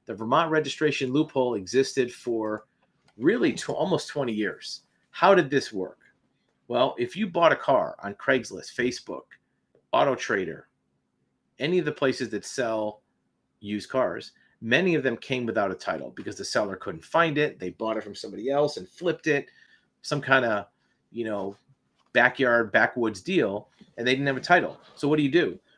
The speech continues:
What people would do is they would go through the state of Vermont. There was a loophole that meant that if you filed by mail to the state of Vermont, they would give you a registration. They wouldn't give you a title. They would give you a registration. But anybody could get one anywhere in the country.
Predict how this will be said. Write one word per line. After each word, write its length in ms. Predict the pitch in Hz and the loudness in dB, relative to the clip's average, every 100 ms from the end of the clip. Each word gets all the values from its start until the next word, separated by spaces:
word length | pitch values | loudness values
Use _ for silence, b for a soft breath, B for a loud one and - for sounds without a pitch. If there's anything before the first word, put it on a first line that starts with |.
| - | -6
What 120 | 147 | -4
people 220 | 208 190 143 | -2 2 2
would 100 | 120 | 6
do 200 | 180 113 | 6 4
is 160 | 101 | 2
they 120 | 120 | 2
would 160 | 131 110 | 2 2
go 180 | 135 170 | 2 2
through 160 | 175 | 0
the 100 | 160 | -4
state 240 | 143 135 127 | 0 2 2
of 80 | 123 | 2
Vermont. 380 | 98 85 82 | 0 -2 -4
There 80 | 113 | -4
was 120 | 117 | -2
a 40 | 113 | 0
loophole 640 | 131 208 - 92 87 123 _ _ _ _ - | 2 0 -2 -4 -4 -10 _ _ _ _ -2
that 220 | 120 - _ | -2 -2 _
meant 300 | 113 117 127 | 0 2 2
that 140 | - 110 | 0 -2
if 160 | 110 | -2
you 220 | 120 170 185 | -4 -4 -6
filed 640 | - - 151 165 131 104 | -6 0 4 4 4 0
by 220 | 110 107 | -2 -2
mail 600 | 101 107 180 127 - - _ _ _ _ _ _ _ _ - | -2 0 0 0 -6 -16 _ _ _ _ _ _ _ _ -2
to 160 | 175 | 2
the 80 | 196 | 2
state 260 | 165 147 120 | 2 2 2
of 80 | 110 | 2
Vermont, 420 | 101 92 95 - | 0 -2 -2 0
they 100 | 139 | 2
would 140 | 170 | 4
give 160 | 165 151 | 4 4
you 120 | 139 | 4
a 40 | |
registration. 680 | 117 107 98 - 85 76 - _ | 2 0 -2 -6 -8 -8 -12 _
They 80 | 123 | 0
wouldn't 200 | 196 220 | 0 0
give 120 | 226 | -4
you 120 | 220 | -4
a 20 | 202 | 0
title. 480 | 220 196 95 113 - | 0 0 -2 -6 -4
They 80 | 120 | -2
would 120 | 110 | 0
give 140 | 120 | 0
you 80 | 110 | 0
a 60 | 101 | 0
registration. 580 | 92 90 - 87 - - _ - | -2 -4 -8 -8 -10 -16 _ -10
But 160 | - - | -8 0
anybody 380 | 160 190 170 127 | 2 4 4 2
could 180 | 117 113 | 0 -2
get 180 | 98 | -2
one 200 | 98 76 - | -4 -10 -8
anywhere 320 | 135 160 151 | -4 -2 0
in 60 | 147 | 0
the 60 | 127 | -2
country. 600 | - 123 - 117 110 | -2 -4 -2 -2 -2